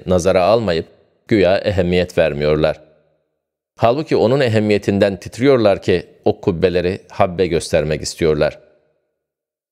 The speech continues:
Hem tam aldanmışlar. İçimizde yalnız dört beş kardeşimiz ailevi ticaret cihetinde bu tehirden bir zararları olsa da inşallah pek çok manevi kazançları,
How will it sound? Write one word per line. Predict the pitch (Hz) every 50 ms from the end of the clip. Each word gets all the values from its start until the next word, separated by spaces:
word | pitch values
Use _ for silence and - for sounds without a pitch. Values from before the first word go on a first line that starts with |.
| _ _
Hem | - 123 120 139 - - -
tam | - 139 143 135
aldanmışlar. | 101 90 92 87 85 82 78 76 78 - - - 78 64 - - _ _ _ _ _ _ _ _ -
İçimizde | - - - 110 107 101 90 80 101
yalnız | 98 92 95 101 104 107 107 104 98 87 92
dört | 98 95 - -
beş | 117 113 -
kardeşimiz | - 104 92 87 87 87 - - 87 101 - - - _ _ _ - -
ailevi | 98 101 104 101 113 110 127 135 131
ticaret | - 123 107 117 113 117 123 120 -
cihetinde | - 101 92 90 - 98 90 85 87 80 - -
bu | 92 101 -
tehirden | - 98 92 87 - 101 85 78 90 87 85 85
bir | 95 90
zararları | 85 98 95 98 98 95 95 95 92 95
olsa | 87 90 92 - - 143 120
da | 95 87 - - - _ _ _ _ _ _ _ _ -
inşallah | - 131 135 - - 110 98 92 90 90 107 - -
pek | - 147 139 - -
çok | - 107 -
manevi | 104 104 98 98 92 90 113 117
kazançları, | - - 95 87 92 85 80 - 87 78 78 78